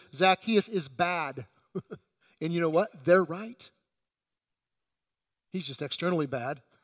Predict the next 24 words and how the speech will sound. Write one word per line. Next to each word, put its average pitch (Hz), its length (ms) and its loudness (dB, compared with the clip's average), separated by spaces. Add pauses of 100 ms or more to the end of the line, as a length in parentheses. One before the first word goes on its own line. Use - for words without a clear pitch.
<laughs> 135 60 -14 (440)
They 143 80 -10
can 143 120 -12
see 190 240 -6
his 143 200 -10
badness. 131 520 -14 (920)
Like, 156 80 -10
he's 220 220 0
not 220 240 6
good 233 180 6
enough 220 300 6
for 185 120 -4
Jesus 190 520 -4
to 202 100 -12
come 208 300 -6
in. 262 320 -14 (1040)
But 226 100 0
that's 269 220 4
just 254 200 -4
everything 240 360 2
backwards. 202 840 -2 (500)
Grace 254 460 10
comes 240 380 4
first, 247 360 2